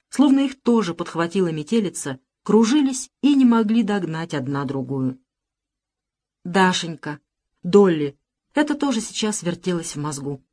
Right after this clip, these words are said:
И никак не мог понять, никак не давалось мыслям, почему он рванулся, услыхав о ней, назад к Негорину. «Почему задержался?» — спросил о ней.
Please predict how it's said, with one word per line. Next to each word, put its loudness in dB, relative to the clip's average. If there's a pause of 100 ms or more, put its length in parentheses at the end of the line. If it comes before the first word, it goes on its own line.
И 4
никак 2
не 0
мог -2
понять, -4 (120)
никак 2
не 4
давалось -2
мыслям, -2 (300)
почему 2
он 4
рванулся, 0
услыхав -2
о 0
ней, 2 (120)
назад 0
к -14
Негорину. 0 (400)
«Почему 0
задержался?» — -4 (100)
спросил -6
о -6
ней. -6